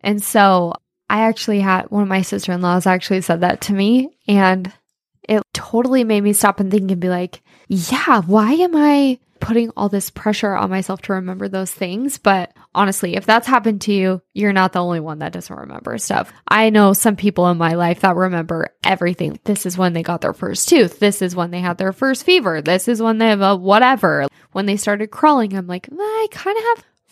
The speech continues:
roundabout knowings of when it happened," <laughs> not, like, exact times. But anyway,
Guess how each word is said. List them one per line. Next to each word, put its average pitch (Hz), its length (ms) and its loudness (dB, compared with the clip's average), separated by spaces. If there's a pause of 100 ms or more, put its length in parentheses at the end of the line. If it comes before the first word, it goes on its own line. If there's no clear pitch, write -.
(220)
roundabout 339 760 2
knowings 392 640 -2
of 277 200 0
when 302 160 4
it 330 60 0
happened," 381 600 0
<laughs> - 60 -4
not, 294 460 4
like, 247 320 2
exact 190 540 -4
times. - 320 -14
But 208 220 -8
anyway, 139 320 -12